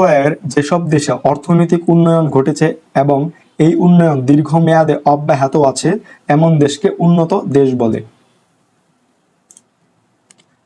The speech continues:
এনজিও এর পূর্ণরূপ কি? এনজিও এর পূর্ণরূপ non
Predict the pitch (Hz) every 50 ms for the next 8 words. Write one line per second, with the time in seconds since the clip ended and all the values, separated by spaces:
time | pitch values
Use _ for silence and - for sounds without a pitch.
0 | _ _ - 165 180 185 190 180 180 196 196 180 156 151 147 - - 151 147 139
1 | 143 - 180 180 180 180 175 170 170 165 - - 143 139 160 - - - - _
2 | _ _ _ _ - _ _ - 160 170 175 175 165 180 180 180 170 - - 147
3 | 139 143 - 165 170 175 170 165 151 143 147 - - - - - - _ - -
4 | 131 139 143 165